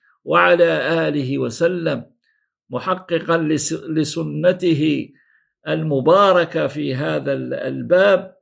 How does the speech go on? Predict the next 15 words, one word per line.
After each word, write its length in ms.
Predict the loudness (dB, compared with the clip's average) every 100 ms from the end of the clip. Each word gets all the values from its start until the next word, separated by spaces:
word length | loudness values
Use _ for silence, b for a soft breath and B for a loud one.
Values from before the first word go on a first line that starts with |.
| _ _ -12
آه، 320 | -6 -6 -6
تقوم 640 | -8 -10 -4 -2 0 -2 -6
بمثل 720 | -6 -6 -6 -2 -2 -2 -8 b b b b _
هذه 800 | -6 -4 -2 -2 -2 -2 -2 -2
الأمور، 760 | -4 -4 -4 0 2 2 0 _ _ _ _ -8
آه، 800 | -4 -2 -2 -2 -2 -4 -6 -8
السيئة 1120 | -8 -2 0 2 2 0 0 -2 -4 -8 _ _ _ _ -2
التي 840 | -2 0 -2 0 2 2 2 -2
تدل 600 | -6 -8 -2 -2 0 0
على 520 | 0 0 -2 -2 -4
نزول 800 | -4 -4 2 4 6 4 2 -6 b b -12
مستواك، 880 | -10 -8 -2 4 4 4 -4 -20 _ _ _ _ _ _ _ _ _ _ -10
وأنك 580 | -6 -4 -2 0 0 0 -2 -2 -6 _ _ -6
لست 400 | 0 0 0 -2
في، 580 | 0 0 0 0 -4